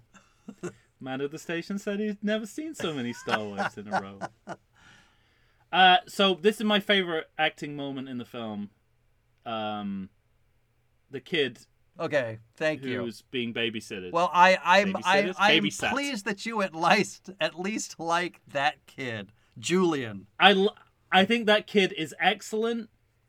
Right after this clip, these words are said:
Speaker 1: I think it sucks that they made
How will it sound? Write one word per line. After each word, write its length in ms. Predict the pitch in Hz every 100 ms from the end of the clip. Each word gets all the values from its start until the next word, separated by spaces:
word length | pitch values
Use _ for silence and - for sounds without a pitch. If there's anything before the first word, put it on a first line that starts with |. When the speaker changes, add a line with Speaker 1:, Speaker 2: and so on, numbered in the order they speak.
| _ -
Speaker 1:
I 160 | 165
think 200 | 165 170
it 140 | 165 -
sucks 540 | - - 185 185 -
that 220 | 165 156
they 140 | 143 139
made 540 | 143 139 139 135 123